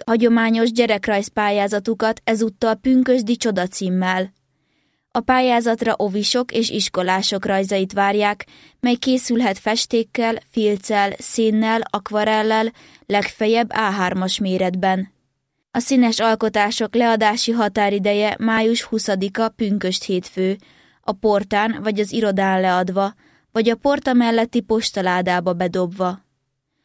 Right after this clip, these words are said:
A díjakat június kilencedikén, vasárnap, a családos mise végén adják át.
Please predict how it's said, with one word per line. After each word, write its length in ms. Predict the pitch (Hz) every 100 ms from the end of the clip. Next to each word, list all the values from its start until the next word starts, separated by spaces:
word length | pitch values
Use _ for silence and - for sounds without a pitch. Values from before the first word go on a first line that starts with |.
| _ _ -
A 60 |
díjakat 580 | 214 226 220 214 214 294
június 440 | 233 247 247 240
kilencedikén, 880 | - 240 226 220 226 214 208 226 220
vasárnap, 640 | 202 208 - 214 220 233 -
a 80 |
családos 560 | 240 247 240 220 214 220
mise 320 | 220 208 220
végén 420 | 196 202 180 185
adják 500 | 185 175 175 180 180
át. 320 | 180 180 185